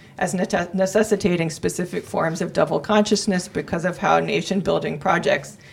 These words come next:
make these identities appear to be mutually, mutually exclusive. In contrast, Gilroy highlights what he calls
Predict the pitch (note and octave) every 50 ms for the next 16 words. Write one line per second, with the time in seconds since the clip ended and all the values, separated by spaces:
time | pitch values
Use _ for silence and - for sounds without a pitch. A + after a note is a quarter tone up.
0 | - - - G#3+ G3+ F#3+ F#3+ - F#3+ F3+ E3+ E3+ F3 F3 F#3 F3+ F3 F3 E3 E3
1 | E3 D#3+ E3 E3 - - F3+ F3 E3+ E3+ F3 D3+ D#3 F3 E3+ E3 D3+ D3+ - -
2 | F3+ E3 E3+ - - F3+ G3 G3 G#3 - - G3 F#3 E3 D#3 D3+ D3+ - - -
3 | F#3+ - G3+ - - - - - - - - - - - - - - - - -
4 | - - - - F#3 F3 - B3+ - C4 B3 - G3+ C#3+ D#3 - - - - -
5 | F3+ F3+ F#3 F#3+ G3 F#3+ F#3+ G3+ E3 D#3+ E3 D#3+ D#3+ D#3+ D#3+ - - D#3+ D#3+ D#3+
6 | A3+ - - F3+ E3 D#3+ E3 - E3+ -